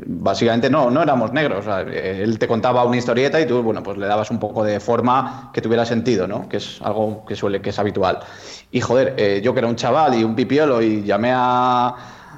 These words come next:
a Manel Comas acojonado y acabó siendo la última columna que escribió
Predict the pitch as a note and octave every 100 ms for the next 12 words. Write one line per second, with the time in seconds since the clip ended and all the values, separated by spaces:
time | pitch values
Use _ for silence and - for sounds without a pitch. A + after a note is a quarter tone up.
0 | - - B2+ B2 B2 C3+ C3 D3+ D3 B2
1 | A#2 A#2 B2+ B2 C#3 F3 F#3 - C3+ A#2+
2 | A2+ A2+ A2 B2 C#3+ D3 D#3 D#3+ C#3+ B2
3 | C3+ D3 C#3 C3 B2 B2 B2 C#3 D3 -
4 | A2+ C#3